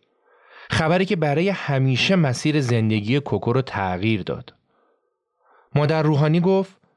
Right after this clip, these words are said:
"ما تونستیم با نامه‌نگاری خانواده پدریت رو پیدا کنیم. یکی از عمه‌هات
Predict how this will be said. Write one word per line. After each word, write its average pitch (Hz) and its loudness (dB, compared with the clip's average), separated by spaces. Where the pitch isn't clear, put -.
"ما 175 2
تونستیم 156 2
با 139 2
نامه‌نگاری 120 0
خانواده 143 0
پدریت 131 -2
رو 165 -2
پیدا 113 -2
کنیم. 98 -6
یکی 175 0
از 180 2
عمه‌هات 127 -2